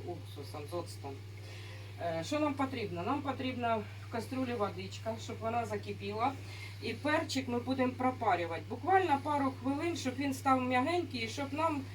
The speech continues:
Було краще набивати баночки, складати його в баночки. Він тоді не ламається, його влазить більше.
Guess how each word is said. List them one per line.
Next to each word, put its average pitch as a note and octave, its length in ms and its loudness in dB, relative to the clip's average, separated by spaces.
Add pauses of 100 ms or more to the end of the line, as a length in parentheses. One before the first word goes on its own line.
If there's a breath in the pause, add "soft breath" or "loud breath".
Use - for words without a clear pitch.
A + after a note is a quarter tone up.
(300 loud breath)
Було C4 240 4
краще C4+ 680 2
набивати A3 600 2 (280)
баночки, E3+ 500 0
складати G#3 520 0
його G3 140 2
в G3 60 -8
баночки. B3+ 560 2 (280 loud breath)
Він C#4 160 0
тоді G3+ 260 2
не G3 140 4
ламається, C#4 680 2
його B3+ 400 2
влазить F3+ 480 0
більше. C4 520 -2